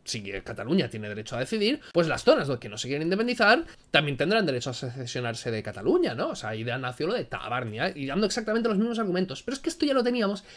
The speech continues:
en la Val d'Aran. Ya la Val d'Aran reclamaba todo esto,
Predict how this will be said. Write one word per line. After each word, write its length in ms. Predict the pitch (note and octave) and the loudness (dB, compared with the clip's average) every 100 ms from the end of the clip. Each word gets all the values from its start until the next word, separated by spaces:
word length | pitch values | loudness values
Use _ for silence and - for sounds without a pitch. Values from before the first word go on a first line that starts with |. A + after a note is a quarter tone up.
| - | -6
en 140 | A3 G#3+ | 2 4
la 80 | |
Val 220 | C#3 C3 A2+ | 4 2 4
d'Aran. 340 | A#3 C#4 B2 - - | 6 4 2 -6 4
Ya 100 | F#3+ | 6
la 80 | A#3+ | 8
Val 140 | B3 | 8
d'Aran 340 | A#3 A#3 C4+ - - | 8 6 4 0 -4
reclamaba 540 | E3+ F3 D#3+ E3+ B3+ | 0 4 6 6 8
todo 220 | C4 C4+ | 8 8
esto, 340 | B3+ - A#3+ | 6 6 4